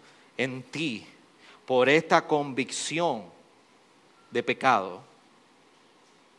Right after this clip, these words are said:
tú tienes un problema con Dios y solamente Él la puede resolver. Lo segundo que dice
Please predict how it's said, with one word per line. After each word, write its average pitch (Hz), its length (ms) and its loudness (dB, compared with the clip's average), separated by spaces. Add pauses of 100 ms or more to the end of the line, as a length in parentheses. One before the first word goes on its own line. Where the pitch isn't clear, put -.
(640)
tú 139 140 -6
tienes 160 240 4
un 156 180 -4
problema 131 680 0
con 151 380 2
Dios 110 500 -10 (340)
y 135 80 -12
solamente 143 880 2
Él 127 420 -2 (240)
la 113 160 0
puede 117 240 0
resolver. - 580 -8 (1700)
Lo 147 100 -2
segundo 185 380 2
que 190 100 -2
dice 160 560 -2